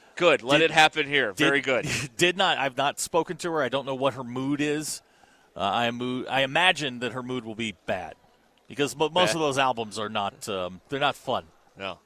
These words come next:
Speaker 2: You know, they're not lighthearted hip-hop type albums. They're usually depressing
Speaker 1: Not a
Speaker 2: and
Speaker 1: lot of yucks there.
Speaker 2: Nah, not really.
Speaker 1: <laughs>
Speaker 2: It's like
Speaker 1: right.
Speaker 2: a Tarantino movie. Not a lot of jokes.
Speaker 1: That's right. <laughs> Far less blood,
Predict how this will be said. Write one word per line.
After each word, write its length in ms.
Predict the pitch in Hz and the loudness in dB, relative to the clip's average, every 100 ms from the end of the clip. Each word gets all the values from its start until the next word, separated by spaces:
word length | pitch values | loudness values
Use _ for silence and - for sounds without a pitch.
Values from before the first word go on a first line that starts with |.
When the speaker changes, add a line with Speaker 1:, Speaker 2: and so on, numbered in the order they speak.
| _ | _
Speaker 2:
You 100 | 98 | -8
know, 40 | 110 | -6
they're 100 | 123 | 0
not 220 | 135 110 | 0 0
lighthearted 580 | 120 127 110 120 117 98 | 0 0 0 -4 -6 -6
hip-hop 480 | 123 - 120 104 - | -6 -4 -4 -4 -6
type 240 | 120 98 | -6 -4
albums. 480 | 104 95 92 90 - | -6 -6 -8 -14 -12
They're 280 | 98 95 92 | -8 -8 -8
usually 480 | 98 98 104 104 98 | -12 -12 -10 -10 -10
depressing 480 | - - 95 - 143 | -10 -6 -6 -2 2
Speaker 1:
Not 120 | 156 | 6
a 20 | |
Speaker 2:
and 20 | |
Speaker 1:
lot 180 | 165 156 | 8 8
of 60 | 135 | 8
yucks 440 | 139 123 - - | 6 6 4 0
there. 80 | 120 | 4
Speaker 2:
Nah, 340 | 170 170 170 151 131 | 6 6 4 2 2
not 80 | 113 | 0
really. 380 | 113 113 117 110 | 0 0 0 -2
Speaker 1:
<laughs> 40 | |
Speaker 2:
It's 1080 | - 226 - - 202 _ 247 - - - - | -6 -6 -6 -4 -6 _ -12 -12 -16 -18 -12
like 80 | 139 | -6
Speaker 1:
right. 160 | 156 - | -6 -4
Speaker 2:
a 20 | |
Tarantino 580 | 143 117 - 131 123 110 | -6 -8 -8 -8 -6 -6
movie. 260 | 104 110 | -8 -6
Not 160 | 107 123 | -6 -2
a 20 | |
lot 160 | 127 127 | -2 -2
of 80 | |
jokes. 380 | 113 117 117 - | -4 -4 -4 2
Speaker 1:
That's 340 | - - - - - | 2 2 -4 -12 -6
right. 140 | - _ - - _ | -6 _ -18 -18 _
<laughs> 420 | - - - 214 - | -20 -10 -6 -6 -2
Far 280 | 226 208 | 4 4
less 320 | 190 196 175 - | 4 2 0 -2
blood, 460 | - 160 170 143 | -8 -2 0 -2